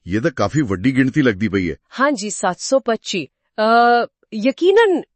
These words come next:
Speaker 2: ਇੱਕ ਚੰਗੀ ਗਿਣਤੀ ਹੈ, ਖਾਸ ਕਰਕੇ ਜਦੋਂ ਆਪਾਂ ਸੋਚਦੇ ਹਾਂ ਕਿ ਸਪੈਸ਼ਲ ਐਜੂਕੇਸ਼ਨ ਵਾਲੀ ਭਰਤੀ ਨਾ ਅਕਸਰ ਇੰਨੀ ਵੱਡੀ ਨਹੀਂ ਹੁੰਦੀ।
Speaker 1: ਹੂੰ, ਤਾਂ ਇਹ ਲੱਗਦਾ ਪਿਆ ਕਿ ਸ਼ਾਇਦ ਸਰਕਾਰ ਹੁਣ, ਅਮ,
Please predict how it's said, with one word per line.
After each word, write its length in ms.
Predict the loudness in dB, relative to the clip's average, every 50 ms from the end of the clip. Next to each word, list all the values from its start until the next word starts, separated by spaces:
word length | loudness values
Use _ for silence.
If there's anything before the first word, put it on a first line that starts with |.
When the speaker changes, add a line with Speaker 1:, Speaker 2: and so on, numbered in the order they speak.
| _ -6
Speaker 2:
ਇੱਕ 100 | -6 -6 -4
ਚੰਗੀ 380 | -2 -2 0 0 0 -2 -2 -2
ਗਿਣਤੀ 360 | -2 -4 -4 -6 -6 -6 -6
ਹੈ, 60 | -6
ਖਾਸ 280 | -4 -2 -4 -4 -2 -2
ਕਰਕੇ 260 | -4 -4 -2 -4 -4
ਜਦੋਂ 260 | -4 -4 -2 0 0
ਆਪਾਂ 220 | 0 2 0 0 -2
ਸੋਚਦੇ 580 | -2 -2 -2 -2 -2 -4 -4 -2 0 0 0
ਹਾਂ 180 | 0 0 -2 -4 -6 -10 -20 -20 -20 -8 _
ਕਿ 100 | -4 -4
ਸਪੈਸ਼ਲ 520 | -4 -6 -4 _ -2 -2 0 0 -2 -2
ਐਜੂਕੇਸ਼ਨ 600 | -2 -2 -2 -2 -2 -2 -2 -2 -2 0 0 0
ਵਾਲੀ 220 | 2 2 2 0 0
ਭਰਤੀ 360 | -2 -2 -4 -4 -4 -6 -4
ਨਾ 160 | -2 -2 -2 -4 -6 _ _ _ _ _ -6 -6
ਅਕਸਰ 340 | -6 -4 -2 0 0 0 0 0
ਇੰਨੀ 240 | 0 2 2 2 2
ਵੱਡੀ 320 | 2 0 0 0 0 2
ਨਹੀਂ 120 | 4 4 2
ਹੁੰਦੀ। 340 | 2 0 -2 -4 -6 -8 -10 _ -4 -2
Speaker 1:
ਹੂੰ, 300 | 0 0 0 -2 -4 -8 _ _ -20 -20 _ _
ਤਾਂ 100 | 0 2
ਇਹ 60 | 2
ਲੱਗਦਾ 260 | 2 0 0 0 -2
ਪਿਆ 180 | 0 0 0 -2
ਕਿ 120 | -2 -4
ਸ਼ਾਇਦ 320 | -6 -4 -2 0 0 0 -2
ਸਰਕਾਰ 480 | -6 -8 -10 -8 -6 -4 -2 0 0 -2
ਹੁਣ, 280 | -2 -4 -4 -4 -4
ਅਮ, 720 | -6 -10 -16 -20 -20 -18 -10 -6 -4 -2 -2 -2 -2 -4 -6